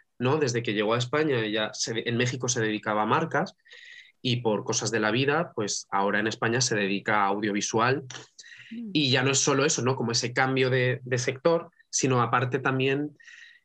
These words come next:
Speaker 1: el proceso que ha supuesto para ella el poder establecerse en España, hacer el máster, el choque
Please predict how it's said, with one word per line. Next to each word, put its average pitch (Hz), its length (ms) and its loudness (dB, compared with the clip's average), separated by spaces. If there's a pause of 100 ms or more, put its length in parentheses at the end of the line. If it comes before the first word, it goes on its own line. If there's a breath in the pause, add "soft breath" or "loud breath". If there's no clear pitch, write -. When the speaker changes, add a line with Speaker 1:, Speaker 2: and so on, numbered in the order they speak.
(160)
Speaker 1:
el 107 720 2 (240)
proceso 135 640 2
que 139 80 2
ha 127 60 2
supuesto 127 600 0
para 123 280 4
ella 131 260 2
el 127 140 -2
poder 113 320 0
establecerse 113 640 0
en 113 80 2
España, 131 600 2
hacer 113 240 -4
el 113 140 2
máster, 127 540 0
el 110 180 0
choque - 420 -6